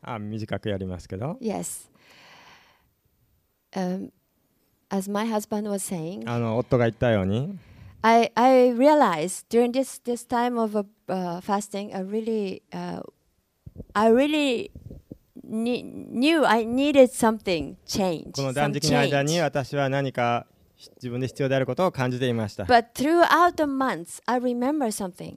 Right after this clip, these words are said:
Speaker 1: あの、この数ヶ月の間、私はあることを考えていたんです。
Speaker 2: It was,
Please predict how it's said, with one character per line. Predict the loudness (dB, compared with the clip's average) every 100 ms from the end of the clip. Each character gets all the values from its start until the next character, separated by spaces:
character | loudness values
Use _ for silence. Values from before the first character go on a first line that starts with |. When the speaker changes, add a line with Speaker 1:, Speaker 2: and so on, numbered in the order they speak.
| -6
Speaker 1:
あ | 0
の、 | 2 2 0
こ | 2
の | 2
数 | 2 0
ヶ | 0
月 | 0
の | 2
間、 | 2 2
私 | 0 0 2
は | 2
あ |
る | 2
こ | 0
と | 0
を | 2
考 | 2 2
え | 0
て |
い | 0
た | -2
ん | -4
で | -6
す。 | -12 -20 _ _ _ -6
Speaker 2:
It | -4 0
was, | -2 -2